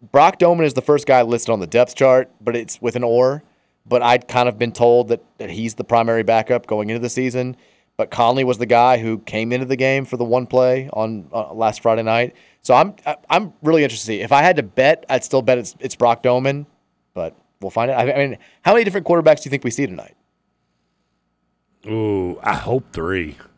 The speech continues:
Speaker 1: I hope we see more than that. I hope we see five.
Speaker 2: Well, I mean, really? I mean,
Speaker 1: Ideally, you play Plummer.
Speaker 2: Say Plummer plays the first half.
Speaker 1: The first half, maybe one series in the second half. And then
Speaker 2: Maybe.
Speaker 1: I'd love to see Doman, Bailey.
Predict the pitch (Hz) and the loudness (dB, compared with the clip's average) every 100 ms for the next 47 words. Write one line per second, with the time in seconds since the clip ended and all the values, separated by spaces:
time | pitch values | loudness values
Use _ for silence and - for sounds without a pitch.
0 | _ - 180 117 98 82 101 107 64 - | _ -2 -2 -2 -10 -4 -2 -2 -6 -12
1 | 95 131 127 - - 101 95 64 _ _ | -10 -8 -10 -12 -8 -6 -6 -10 _ _
2 | _ _ _ _ 127 113 101 107 110 95 | _ _ _ _ -4 -2 -2 -4 -6 -8
3 | 82 76 - - 139 170 190 87 80 135 | -10 -18 -20 -18 -12 -8 -8 -4 -2 0
4 | 127 190 185 156 135 135 120 - 139 147 | 2 4 4 2 0 2 0 2 2 4
5 | 143 139 139 _ _ _ _ _ _ - | 2 0 -6 _ _ _ _ _ _ -4
6 | 147 - 175 185 175 160 170 147 104 139 | -4 -2 0 0 0 0 0 0 -4 -4
7 | 143 131 - 101 82 65 120 - 151 147 | -2 -4 -4 -6 -6 -4 -4 2 2 4
8 | 143 117 135 147 123 131 135 143 139 120 | 2 4 2 2 2 0 2 0 0 -2
9 | 113 131 123 127 127 127 127 123 135 143 | 2 2 4 2 2 0 0 2 2 4
10 | 143 127 131 113 113 123 139 139 135 131 | 2 0 -4 -4 0 0 2 -2 -2 -8
11 | _ _ _ _ 107 120 139 135 139 139 | _ _ _ _ -2 2 2 2 2 0
12 | 139 | -4